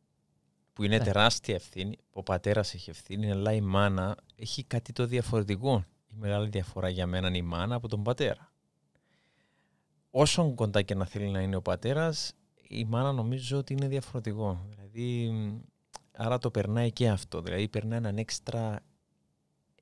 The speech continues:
Speaker 1: ε, αντίβαρο μέσα της, το ότι είναι μάνα, που πρέπει συνεχώς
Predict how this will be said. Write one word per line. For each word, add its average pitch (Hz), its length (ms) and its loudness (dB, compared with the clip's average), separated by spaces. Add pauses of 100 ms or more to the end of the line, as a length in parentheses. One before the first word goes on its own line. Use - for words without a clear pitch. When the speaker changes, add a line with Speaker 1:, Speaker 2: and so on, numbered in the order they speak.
(140)
Speaker 1:
ε, - 60 -16 (120)
αντίβαρο 101 960 -4 (280)
μέσα 104 460 0
της, - 380 -18 (180)
το 95 100 -6
ότι 104 220 -4
είναι 113 180 0
μάνα, 95 480 -2 (440)
που - 160 -18
πρέπει 117 260 -2
συνεχώς 123 840 -2